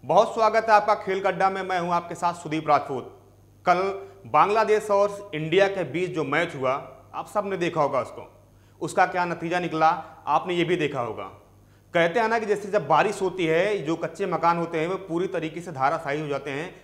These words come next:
यानी कि नस नाबूद हो जाते हैं। कल कुछ इसी तरीके से टीम इंडिया की बैटिंग लाइनअप नजर आई बांग्लादेश के खिलाफ।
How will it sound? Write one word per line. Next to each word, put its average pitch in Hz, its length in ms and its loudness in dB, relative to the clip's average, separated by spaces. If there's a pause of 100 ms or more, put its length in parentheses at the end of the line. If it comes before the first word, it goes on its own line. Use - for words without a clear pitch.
(100)
यानी 151 260 -2
कि 175 100 -6
नस 170 300 -8
नाबूद 139 420 -2
हो 139 80 -4
जाते 120 240 -2
हैं। 101 160 -16 (400)
कल 185 120 2
कुछ 190 360 -8
इसी 226 260 -4
तरीके 190 400 0
से 185 140 -6
टीम 185 380 -4
इंडिया 175 260 -4
की 175 120 -10 (140)
बैटिंग 160 360 0
लाइनअप 151 340 0
नजर 143 260 -2
आई 147 220 0 (280)
बांग्लादेश 185 540 2
के 165 120 -6
खिलाफ। 117 340 -6